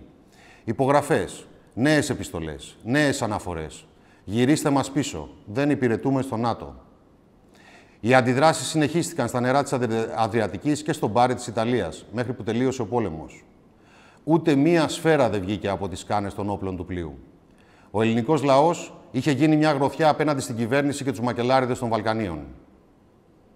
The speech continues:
Το αντιτροπηλικό Θεμιστοκλής έπλεε βουβό,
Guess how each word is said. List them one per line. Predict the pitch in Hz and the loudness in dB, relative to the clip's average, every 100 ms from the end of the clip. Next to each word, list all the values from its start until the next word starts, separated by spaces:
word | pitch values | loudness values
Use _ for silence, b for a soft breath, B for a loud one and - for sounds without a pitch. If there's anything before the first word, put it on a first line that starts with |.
| _ _ _ _ _ B B B | _ _ _ _ _ B B B
Το | 127 | 2
αντιτροπηλικό | 120 104 110 120 117 156 | 2 2 2 2 2 2
Θεμιστοκλής | 147 139 117 139 151 - | 2 0 0 0 0 -2
έπλεε | - 135 135 135 | -2 0 4 2
βουβό, | 117 107 120 151 156 - | 2 0 2 2 0 -8